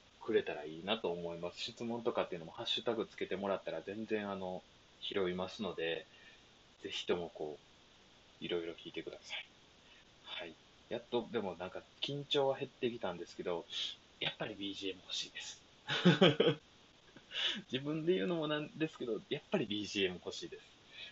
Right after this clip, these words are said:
これは本当申し訳ない。なんかね、僕の声だけで配信するってね、なんかちょっと、ね、なんでしょう。いやいや、お前の声なんて聞きたないねんって思われたら、それでね、終わっ-、あの、終わりなので。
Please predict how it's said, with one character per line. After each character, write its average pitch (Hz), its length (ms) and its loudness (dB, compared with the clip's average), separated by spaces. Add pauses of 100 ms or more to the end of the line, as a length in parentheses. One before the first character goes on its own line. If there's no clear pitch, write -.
(100)
こ - 160 -4
れ 131 60 0
は 143 100 2
本 139 200 -4
当 127 80 0
申 131 200 0
し - 60 -4
訳 120 200 4
な 107 100 6
い。 87 80 0
な 101 100 0
ん 101 40 -4
か 95 120 -2
ね、 95 240 0
僕 95 260 -4
の 123 120 -2
声 185 260 2
だ 143 100 2
け 139 120 -2
で 139 100 0
配 147 180 -2
信 147 220 -4
す - 100 -10
る 143 80 2
っ - 180 -6
て - 80 -4
ね、 95 260 0 (800)
な 127 100 0
ん - 20 -4
か 113 120 0
ち 127 100 0
ょ - 20 -2
っ - 40 -4
と、 - 80 -18 (560)
ね、 123 260 -2 (280)
な 101 100 -14
ん 117 60 -6
で 113 100 0
し 104 80 0
ょ 82 140 -4 (400)
う。 107 40 -6
い 113 40 -2
や 117 100 4
い 101 100 4
や、 80 100 0
お 101 80 -2
前 110 220 -2
の 120 120 -4
声 147 200 2
な 104 100 0
ん 98 60 -6
て 101 80 -6
聞 - 160 -12
き 139 140 -4
た 131 100 0
な 107 120 2
い 101 80 2
ね 95 100 -2
ん 87 40 -6
っ - 20 -14
て - 120 -8
思 95 160 0
わ 92 80 2
れ 87 80 -2
た 80 100 -6
ら、 82 100 -8
そ 107 120 -2
れ 101 100 2
で 101 100 2
ね、 110 200 2 (1200)
終 101 100 2
わ 101 60 4
っ-、 - 40 -6 (280)
あ 92 140 0
の、 85 180 -6
終 95 80 0
わ 98 100 4
り 98 60 -8
な - 80 6 (140)
の - 60 -8
で。 - 240 6